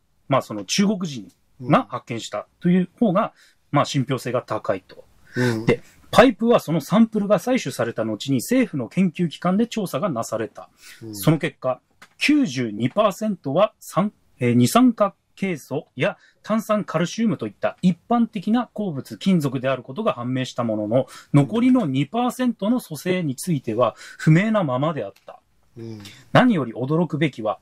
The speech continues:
Speaker 1: 年代測定を行ったところ、えー、連成されたのは実に十五万年も前であるという結果がもたらされたことだ。
Speaker 2: うん。
Speaker 1: 現在の通説では、同地域へ人類が住み始めたのは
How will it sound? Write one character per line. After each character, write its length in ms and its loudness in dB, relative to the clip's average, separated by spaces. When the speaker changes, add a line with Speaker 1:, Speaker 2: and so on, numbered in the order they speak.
Speaker 1:
年 180 6
代 160 2
測 280 -6
定 140 0
を 180 -2
行 160 -8
っ 80 -6
た 120 -6
と 120 -8
こ 100 -10
ろ、 200 -4
え 140 -2
ー、 40 -4
連 200 -2
成 180 -6
さ 140 -4
れ 80 -2
た 120 -4
の 120 -2
は 100 -8
実 240 -4
に 220 0
十 240 2
五 120 0
万 240 0
年 240 -2
も 240 2
前 200 2
で 140 -2
あ 60 0
る 80 -6
と 120 -12
い 140 -2
う 80 0
結 160 -4
果 100 -2
が 80 0
も 160 -2
た 100 2
ら 80 -2
さ 140 -4
れ 80 -4
た 80 -14
こ 120 -20
と 120 -14
だ。 160 -16
Speaker 2:
う 60 -20
ん。 40 -20
Speaker 1:
現 220 6
在 160 0
の 100 -6
通 180 -6
説 240 -6
で 120 0
は、 240 0
同 220 2
地 220 -4
域 200 -6
へ 100 -6
人 300 4
類 160 -4
が 180 -2
住 280 2
み 40 2
始 220 -2
め 120 -6
た 120 -8
の 100 -14
は 180 -2